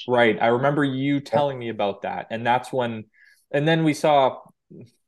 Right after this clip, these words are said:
Speaker 1: and then we saw Steve Orlando.
Speaker 2: Steve Orlando tweet about it, yeah.
Speaker 1: Ah, we saw him tweet that he's probably getting his hands on the royal family, the Inhumans, which doesn't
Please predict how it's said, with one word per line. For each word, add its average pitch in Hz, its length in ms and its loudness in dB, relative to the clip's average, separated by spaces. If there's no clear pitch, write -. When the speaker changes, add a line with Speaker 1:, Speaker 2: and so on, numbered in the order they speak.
Speaker 1:
and 110 160 -6
then 120 180 -2
we 120 120 2
saw 113 220 2
Steve 107 380 -4
Orlando. 98 920 -2
Speaker 2:
Steve 131 180 6
Orlando 127 560 6
tweet 117 280 2
about 107 360 2
it, 90 100 -4
yeah. 104 280 2
Speaker 1:
Ah, 123 1040 0
we 113 100 -2
saw 123 300 2
him 131 180 -4
tweet 117 540 -4
that 101 360 0
he's 104 120 -12
probably 117 300 -4
getting 107 200 -4
his 101 140 -8
hands 117 340 -8
on 101 200 -4
the 95 60 -8
royal 95 340 0
family, 92 560 -8
the 92 100 -6
Inhumans, 90 800 -6
which - 480 -2
doesn't 139 600 4